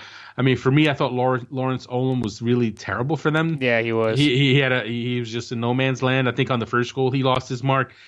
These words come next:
Speaker 1: and he
Speaker 2: Well,
Speaker 1: just
Speaker 2: he didn't
Speaker 1: looked
Speaker 2: lose
Speaker 1: pretty
Speaker 2: his mark. He just didn't even decide to defend. He just stood there.
Speaker 1: All right. Well, that and his <laughs> play, his play in midfield was, was just, he looked pretty lost. So, you know, for me, it, it, big win for Houston. Let's not take anything away. Houston,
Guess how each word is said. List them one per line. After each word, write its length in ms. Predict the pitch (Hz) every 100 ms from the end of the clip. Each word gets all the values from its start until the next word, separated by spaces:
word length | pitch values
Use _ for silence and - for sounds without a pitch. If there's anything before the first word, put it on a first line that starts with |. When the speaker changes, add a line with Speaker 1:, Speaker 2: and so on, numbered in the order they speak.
| - - -
Speaker 1:
and 160 | 127
he 80 | 135
Speaker 2:
Well, 60 | 135
Speaker 1:
just 80 | 175
Speaker 2:
he 40 |
didn't 60 | 147
Speaker 1:
looked 60 |
Speaker 2:
lose 100 | 143
Speaker 1:
pretty 140 | 131 147
Speaker 2:
his 40 |
mark. 200 | 156 127
He 100 | 123
just 220 | 131 117 - _ _
didn't 140 | - 123
even 160 | 110
decide 280 | 107 104 107
to 60 | 98
defend. 340 | 95 - 135
He 60 | 95
just 180 | 101 -
stood 220 | - -
there. 260 | 98 101 - _ _ _
Speaker 1:
All 80 | 117
right. 180 | 92 92 _
Well, 320 | 127 113 113 _ _
that 380 | 147 170 208 -
and 320 | 170 175 185
his 360 | 165 170 147 131 160
<laughs> 80 | 139
play, 240 | 170 170
his 220 | 143 180
play 200 | - 190
in 80 | 190
midfield 380 | 233 262 143 95
was, 220 | 117 113
was 200 | 117 104
just, 260 | - 101 - - - - -
he 100 | -
looked 160 | 147 147
pretty 160 | 180 160
lost. 500 | 165 165 - - -
So, 500 | - - 135 131 120 _ _ _
you 120 | 156 139
know, 120 | 120
for 180 | - 170
me, 380 | 196 233 226
it, 360 | 196 143 139 -
it, 300 | 123 - 139
big 220 | 247 208
win 160 | 214 202
for 100 | 143
Houston. 400 | 165 - - 98
Let's 160 | 123
not 160 | 147 127
take 160 | 139 127
anything 220 | 123 123
away. 180 | 117 104
Houston, 460 | 156 165 165 147